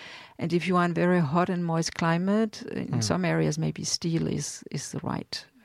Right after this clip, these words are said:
Speaker 1: uh, or steel concrete is the right approach. But it, it depends on where you are, of course.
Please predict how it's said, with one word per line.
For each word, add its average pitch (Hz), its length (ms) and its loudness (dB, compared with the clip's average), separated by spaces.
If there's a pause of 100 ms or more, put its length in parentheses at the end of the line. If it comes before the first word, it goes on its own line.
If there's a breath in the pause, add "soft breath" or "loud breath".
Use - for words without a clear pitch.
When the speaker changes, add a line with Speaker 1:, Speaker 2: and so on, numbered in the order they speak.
Speaker 1:
uh, 190 320 -10
or 190 60 -12
steel - 280 -10
concrete - 460 -10
is - 140 -12
the - 80 -10
right - 360 -10
approach. - 420 -10
But - 160 -2
it, - 180 0
it - 180 -4
depends - 440 0
on 143 280 -10 (520 loud breath)
where 135 200 2
you 135 100 -2
are, - 140 -6
of - 160 -14
course. - 300 -16